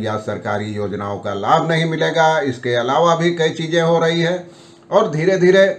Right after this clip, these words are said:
एक बार फिर यह विवाद लगातार तेज हो रहा है, इसी में सियासत भी हो रही है, विपक्ष इस मुद्दे पर सियासत करने में जुटा है। ये तमाम चीज़ें हो रही है, असम में धीरे धीरे खदबदाहट मच रही है।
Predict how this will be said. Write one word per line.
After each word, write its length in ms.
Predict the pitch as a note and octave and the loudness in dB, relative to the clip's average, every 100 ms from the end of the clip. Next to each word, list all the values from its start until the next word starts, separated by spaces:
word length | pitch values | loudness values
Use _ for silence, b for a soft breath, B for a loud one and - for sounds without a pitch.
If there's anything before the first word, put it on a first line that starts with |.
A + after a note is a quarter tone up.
| B B B B | B B B B
एक 280 | C3 D3 | 2 4
बार 220 | D3 D#3+ D3 | 2 0 0
फिर 360 | E3 F3 E3+ - - - - - _ _ - | 2 0 0 -8 -20 -20 -20 -20 _ _ -4
यह 240 | C3+ C#3 | 0 0
विवाद 500 | B2 A#2+ B2 D3+ C3 B2 | 0 0 2 2 2 -2
लगातार 500 | A#2+ A#2 - A2 A2 - | -2 -2 -2 -2 -2 -2
तेज 240 | C3 F3+ E3+ | 0 2 4
हो 140 | E3+ | 4
रहा 280 | E3+ E3 E3+ | 4 4 4
है, 240 | E3+ F3 | 2 0
इसी 160 | C3 C3 | -2 -2
में 160 | B2 A2+ | -2 -4
सियासत 540 | - A2+ D3+ E3+ E3+ | -4 0 2 2 0
भी 100 | E3 | 0
हो 160 | E3+ D#3+ | 0 2
रही 220 | D#3+ E3 | 2 0
है, 140 | E3 E3+ | 0 0
विपक्ष 420 | C3+ B2 B2+ B2+ C#3 | -2 -4 -6 -4 -6
इस 200 | B2 B2 | -6 -6
मुद्दे 280 | A#2 G2+ A#2 | -6 -4 -4
पर 200 | A#2 A2 | -4 -8
सियासत 520 | - A#2+ D#3+ E3 - | -4 0 0 0 0
करने 240 | E3 D3+ E3 | -2 -2 -2
में 140 | E3 | -4
जुटा 280 | D#3+ D#3 D#3+ | -4 0 2
है। 180 | D#3+ E3+ - B B B B B B B B B | 2 -2 -8 B B B B B B B B B
ये 200 | - G3+ | 0 2
तमाम 400 | G3 D#3 D#3+ F3 | 2 2 2 0
चीज़ें 320 | - D3+ D#3+ | 0 -2 2
हो 220 | C#3 C3 F3+ | 2 4 4
रही 240 | F3+ F3+ | 6 6
है, 240 | F3 F#3+ F3 | 6 4 4
असम 280 | C3+ D3+ | 0 0
में 220 | D3 C#3+ A#2+ | 0 -2 0
धीरे 260 | B2 C3+ C3 | 2 2 2
धीरे 260 | B2 C3 | 2 0
खदबदाहट 720 | C3 C3+ G2+ G#2+ G#2 G#2 F#2 | -2 -4 -4 -4 -4 -2 -4
मच 220 | C3 G#2 G2 | -4 -6 -8
रही 220 | F2 E2+ | -10 -10
है। 200 | E2+ | -10